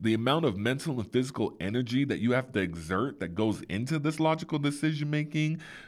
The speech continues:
may be more juice in the squeeze sometimes, and making a logical conclusion can be very difficult.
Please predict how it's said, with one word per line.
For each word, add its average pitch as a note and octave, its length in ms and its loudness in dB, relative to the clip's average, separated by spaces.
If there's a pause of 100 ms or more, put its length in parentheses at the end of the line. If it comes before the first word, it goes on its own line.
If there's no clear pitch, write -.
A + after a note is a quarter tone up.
may B2 280 4
be F#3+ 160 0
more C3+ 320 2
juice C3+ 420 0
in C3 80 -2
the G#2 80 0
squeeze D#3 480 0
sometimes, F2 680 0
and F#2+ 200 0
making B2 280 0
a A2 40 2
logical B2 560 2
conclusion A#2+ 800 0 (260)
can B2 140 0
be A#2+ 160 4
very A2+ 380 0
difficult. - 680 -4